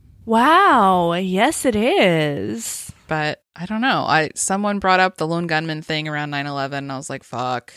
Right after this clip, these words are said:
Speaker 1: It was a good one, though. It was a good one to do.
Speaker 2: <laughs> Okay, cool. <laughs>
Speaker 1: I approve.
Speaker 2: I hope it wasn't. Yeah, I was like, "This is gonna suck," or it might be interesting to some people, I hope.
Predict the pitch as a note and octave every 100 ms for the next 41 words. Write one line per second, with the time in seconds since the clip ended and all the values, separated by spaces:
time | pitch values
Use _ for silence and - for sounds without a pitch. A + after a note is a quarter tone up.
0 | _ _ _ _ _ _ _ _ F4+ F#4+
1 | C4 C4 A3+ F#3 F3 E3 D3+ - G#3 -
2 | C4 A#3 F#3+ E3 F3 F3+ - - G#3+ -
3 | E3+ - - - - D3+ _ A3+ - C#4
4 | - - - A#3 A3 A3+ G3 E3 D3+ F#3+
5 | - - F#3+ F#3 F3+ D3+ D3+ C#3 C3+ C3
6 | - D#3 C#3 C3+ - F3+ G3+ F#3 F3 E3
7 | D#3 - C#3 C#3 - C#3 C3 B2+ - D3+
8 | B2+ B2 A2 C3+ - - B2 - - A2
9 | - - D3+ - -